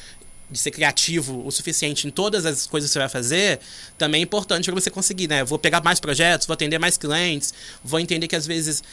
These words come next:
é, se eu, se eu não filtrar isso aqui, eu vou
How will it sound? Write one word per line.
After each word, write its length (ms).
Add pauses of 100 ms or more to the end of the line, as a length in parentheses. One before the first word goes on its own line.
(140)
é, 540 (560)
se 220
eu, 120 (120)
se 120
eu 60
não 140
filtrar 500
isso 140
aqui, 500 (160)
eu 100
vou 380